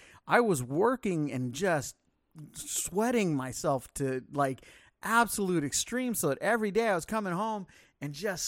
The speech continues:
sore, but I was, you know, I had my brace on and everything, my, my back brace. So I was doing everything posture proper, and I was just,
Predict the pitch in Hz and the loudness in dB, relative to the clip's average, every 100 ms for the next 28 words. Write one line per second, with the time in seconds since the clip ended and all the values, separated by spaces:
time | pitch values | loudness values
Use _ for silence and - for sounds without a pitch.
0 | - - 202 220 214 160 151 147 151 135 | -4 0 2 6 6 6 6 6 4 0
1 | 143 - 175 143 151 131 120 123 143 185 | -6 -4 0 2 0 -4 -6 -4 0 0
2 | 185 202 180 180 180 175 190 180 147 135 | 0 -2 -4 -4 -4 -4 -6 -6 -4 -6
3 | 120 143 151 185 - 185 175 - - - | -4 -4 -4 -4 -4 -4 -4 -12 -16 -6
4 | 185 214 202 208 196 165 139 - 170 190 | 2 2 2 0 -2 -4 -6 -4 -4 -2
5 | - 196 - 196 190 196 190 - - - | -4 -6 0 0 2 0 -4 -4 -20 -8
6 | 139 160 196 175 156 127 - 151 127 117 | -6 -2 0 0 -2 -6 -6 -4 -4 -8
7 | - | -14